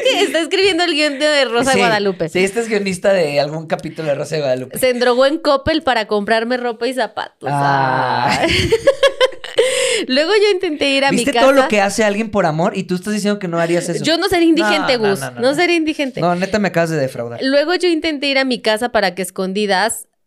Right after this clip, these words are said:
Speaker 1: pa-, ah, intenté ir a mi casa escondidas para sacar mis cosas que yo me había comprado, pero
Speaker 2: Claro.
Speaker 1: mis papás habían cambiado la chapa.
Speaker 2: Ah, su madre.
Speaker 1: Ya llegó, me enteré que me habían ido a buscar mi familia a la escuela porque,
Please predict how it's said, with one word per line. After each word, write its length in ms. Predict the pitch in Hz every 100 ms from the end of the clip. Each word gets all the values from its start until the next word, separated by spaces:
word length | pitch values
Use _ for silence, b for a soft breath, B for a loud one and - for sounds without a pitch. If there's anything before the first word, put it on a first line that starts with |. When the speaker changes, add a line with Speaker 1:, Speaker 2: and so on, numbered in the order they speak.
| 208
Speaker 1:
pa-, 160 | 214 208
ah, 220 | 202 180 -
intenté 340 | 220 214 208 214
ir 80 |
a 60 | 233
mi 120 | 233
casa 280 | 214 196 220
escondidas 560 | 214 196 190 202 190 -
para 200 | 185 180
sacar 300 | 170 175 180
mis 180 | 180
cosas 360 | 185 202 202 196
que 100 | 165
yo 100 | 175
me 120 | 185
había 180 | 190 175
comprado, 540 | 180 180 208 208 175
pero 140 | - 135
Speaker 2:
Claro. 120 | 135
Speaker 1:
mis 100 | 185
papás 440 | 185 175 190 208 -
habían 320 | 185 180 175
cambiado 480 | 180 175 175 170 175
la 160 | 156 139
chapa. 320 | 156 - -
Speaker 2:
Ah, 240 | 107 123
su 260 | 127 - 104
madre. 340 | 143 - - 175
Speaker 1:
Ya 180 | 208 202
llegó, 640 | 208 214 202 202 240 254
me 120 | 247
enteré 360 | 220 190 190 190
que 140 | 214
me 100 | 208
habían 300 | 185 190 202
ido 160 | 196 202
a 40 |
buscar 320 | 185 180 190
mi 120 | 196 190
familia 420 | 175 180 185 185
a 40 |
la 80 | 170
escuela 460 | 165 - 196 190 190
porque, 720 | 175 170 170 165 156 123